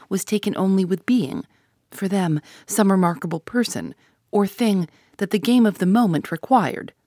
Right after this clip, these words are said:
and that was merely, thanks to my superior, my exalted stamp, a happy and highly distinguished sinecure. I forget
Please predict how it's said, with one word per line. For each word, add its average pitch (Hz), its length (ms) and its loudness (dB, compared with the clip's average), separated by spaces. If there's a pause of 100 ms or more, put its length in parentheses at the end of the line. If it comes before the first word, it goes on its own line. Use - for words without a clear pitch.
(480)
and 226 140 6
that 240 120 2
was 233 200 -2
merely, 269 500 4 (320)
thanks - 320 0
to 175 100 -2
my 156 160 2
superior, 170 720 -2 (360)
my 185 200 2
exalted 165 600 -4
stamp, - 480 -2 (600)
a 190 80 0
happy 202 480 -2 (260)
and 190 160 -4
highly 196 340 0
distinguished - 800 -2 (280)
sinecure. - 600 -2 (1400)
I 202 80 2
forget - 540 -6